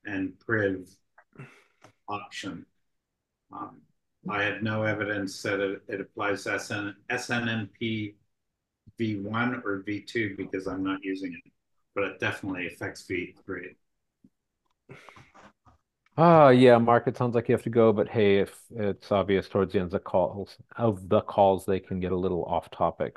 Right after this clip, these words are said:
Speaker 2: but it's all good stuff 'cause it's all eventually interrelated. So if you do have something quick that's just biting at you, let us know. If not, we will see what Jan has up his sleeve.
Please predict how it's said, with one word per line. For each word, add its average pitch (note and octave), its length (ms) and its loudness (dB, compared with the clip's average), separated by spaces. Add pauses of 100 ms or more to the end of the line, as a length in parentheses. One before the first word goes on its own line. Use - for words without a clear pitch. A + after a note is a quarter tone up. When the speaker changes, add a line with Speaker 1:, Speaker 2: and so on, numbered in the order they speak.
Speaker 2:
but E2+ 80 -6
it's E2 140 -10
all F2 140 -2
good E2 200 -6
stuff - 320 -2
'cause G#2 200 -2
it's G#2+ 100 -4
all A2+ 200 6
eventually C3 440 2
interrelated. G2 680 -2 (120)
So - 160 -6
if F2+ 100 -6
you G2+ 80 -2
do B2+ 80 6
have B2 120 6
something A2 240 -2
quick - 280 0 (140)
that's - 260 -2 (340)
just A2 220 -4 (760)
biting A2+ 400 4
at F#2 240 -4
you, F2+ 240 -4
let F#2+ 180 0
us F#2+ 180 -6
know. F2+ 260 -2
If F2+ 200 -4
not, F#2 320 -4 (300)
we F#2+ 120 -4
will E2+ 400 -6 (1800)
see - 300 0
what D3 320 4 (180)
Jan A#2 400 6
has G2 300 0
up F#2+ 160 0
his G2 180 -2
sleeve. D2+ 920 -6